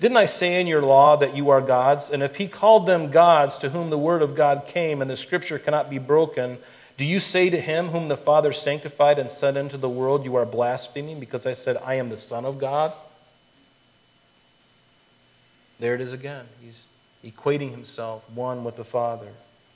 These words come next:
And you can look at Psalm eighty-two, verse six and seven for the reference of that. But the word means, yeah, it means Elohim, but it can also mean a judge or a ruler on the earth, and that's the context of it. He says, uh,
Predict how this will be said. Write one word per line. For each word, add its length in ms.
And 100
you 80
can 160
look 180
at 120
Psalm 360
eighty-two, 480
verse 280
six 260
and 80
seven 360
for 120
the 100
reference 440
of 140
that. 260
But 140
the 60
word 340
means, 560
yeah, 200
it 220
means 220
Elohim, 640
but 100
it 100
can 100
also 360
mean 480
a 80
judge 440
or 160
a 20
ruler 400
on 140
the 160
earth, 240
and 120
that's 200
the 100
context 680
of 180
it. 140
He 80
says, 260
uh, 80